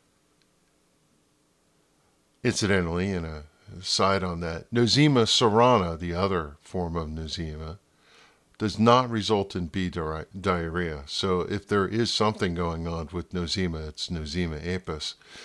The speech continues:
But let's not go there, as this is about dysentery, and I specifically want to draw things out about the misconceptions and connections that dysentery and Nosema are related. I know,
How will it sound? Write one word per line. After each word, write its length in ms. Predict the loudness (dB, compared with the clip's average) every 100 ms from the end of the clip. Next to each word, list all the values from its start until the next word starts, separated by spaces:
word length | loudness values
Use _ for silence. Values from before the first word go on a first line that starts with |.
| -20 -2
But 180 | 0 6
let's 280 | 6 6
not 200 | 2 0
go 220 | 4 4 4
there, 260 | 0 -4
as 160 | -6 -6
this 220 | -2 -2
is 140 | -2
about 320 | 0 0 0 -2
dysentery, 680 | -2 -2 -2 -2 -2 -6
and 140 | -8 -8
I 120 | -6
specifically 680 | -6 -2 0 0 -4 -2 0
want 240 | 0 0
to 100 | -4
draw 560 | -6 -2 2 4 2 -2 -12 -20 -20 _ _ _ _ _ -10
things 380 | 0 2 4
out 160 | 4 2
about 260 | 0 -4 -4
the 100 | -2
misconceptions 1120 | -2 -2 -4 -4 0 -2 -2 -4 -6 -6 -10 _ _ _ _ -10
and 200 | -10 -6
connections 560 | -2 0 0 -4 -6
that 180 | -10 -8
dysentery 640 | -4 -2 -2 0 0 0
and 140 | -6 -6
Nosema 420 | -4 -2 0 0
are 200 | -4 -6
related. 640 | -10 -4 -2 0 -4 -10 -18 _ _ _ _ _ _ _ _ _ _ _ _ _ _ _ _ _ _ _ _ _ _ _ _ _ _ _ _ _ -4
I 100 | 2
know, 380 | 4 2 0